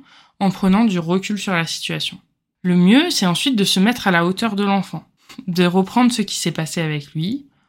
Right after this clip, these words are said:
on peut aussi s'excuser d'avoir crié fort ou parlé trop brusquement. Et ça n'empêche pas de reprendre la règle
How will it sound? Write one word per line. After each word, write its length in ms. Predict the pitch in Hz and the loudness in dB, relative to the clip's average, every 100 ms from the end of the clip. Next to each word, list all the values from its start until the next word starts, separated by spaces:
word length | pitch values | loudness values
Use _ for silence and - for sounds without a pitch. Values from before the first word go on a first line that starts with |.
| _ - | _ -2
on 100 | 190 | 0
peut 140 | 180 | 2
aussi 300 | 165 156 - | 0 0 -2
s'excuser 800 | 156 - 233 - 214 190 196 339 | -4 -2 -2 -2 -2 0 0 0
d'avoir 320 | 254 165 156 | -2 -4 -6
crié 320 | - 180 160 156 | -8 -6 -4 -4
fort 440 | - 208 202 190 | 0 0 0 -2
ou 40 | |
parlé 340 | 175 156 151 147 | -8 -6 -6 -8
trop 260 | - - | -8 -8
brusquement. 720 | 190 180 - 180 165 185 277 - - - - - - _ _ _ _ - | -6 -6 -4 -2 -2 0 -2 -4 -18 -18 -18 -20 -20 _ _ _ _ -2
Et 140 | 277 | 0
ça 180 | 294 202 | 2 2
n'empêche 380 | 175 160 160 - | 2 0 -2 0
pas 200 | 240 262 | 0 2
de 120 | 185 | 0
reprendre 640 | 160 160 262 269 226 185 170 | -2 0 0 2 2 2 2
la 140 | 160 | 0
règle 400 | 160 220 269 | 2 2 2